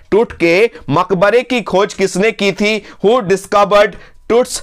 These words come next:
tomb? तो इसका करेक्ट आंसर क्या हो जाएगा दोस्तों? हावर्ड कार्टर। क्या हो जाएगा? हावर्ड कार्टर is the correct answer। ऑप्शन जो डी है, वो करेक्ट आंसर हो जाएगा। ठीक है,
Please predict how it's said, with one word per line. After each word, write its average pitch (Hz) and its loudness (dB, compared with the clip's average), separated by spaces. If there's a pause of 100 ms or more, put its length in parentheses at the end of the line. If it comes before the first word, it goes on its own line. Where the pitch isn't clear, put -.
(240)
tomb? 170 0
तो 156 -2
इसका 180 -4
करेक्ट 202 -2
आंसर 208 -2
क्या 214 0
हो 208 2
जाएगा 208 2
दोस्तों? 214 2
हावर्ड 196 2
कार्टर। 170 0
क्या 185 -2
हो 196 -2
जाएगा? 220 2
हावर्ड 196 2
कार्टर 190 0
is 170 -6
the 180 -2 (220)
correct 202 2
answer। 226 0 (220)
ऑप्शन 151 0
जो 196 2
डी 208 0
है, 214 4 (160)
वो 208 0
करेक्ट 175 0
आंसर 175 0
हो 175 2
जाएगा। 156 2
ठीक 165 -2
है, 214 0